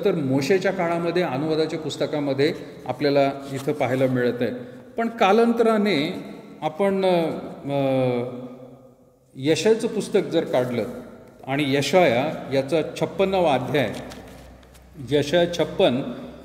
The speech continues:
आणि त्याच्या <clears throat> तिसऱ्या वचनापासून मी तुमच्यासाठी वाचत आहे. तिथं असं म्हटलेलं आहे,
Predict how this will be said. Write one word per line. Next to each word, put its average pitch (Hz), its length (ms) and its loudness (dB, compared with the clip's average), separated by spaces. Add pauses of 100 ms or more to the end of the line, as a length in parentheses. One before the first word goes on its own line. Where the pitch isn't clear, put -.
(280)
आणि 170 240 2
त्याच्या 170 720 4 (260)
<clears throat> - 1000 0
तिसऱ्या 220 300 2
वचनापासून 196 600 2
मी 170 100 0
तुमच्यासाठी 151 520 -2
वाचत 127 240 0
आहे. 123 220 -4
तिथं 139 200 0
असं 185 200 2
म्हटलेलं 160 420 2
आहे, 135 300 2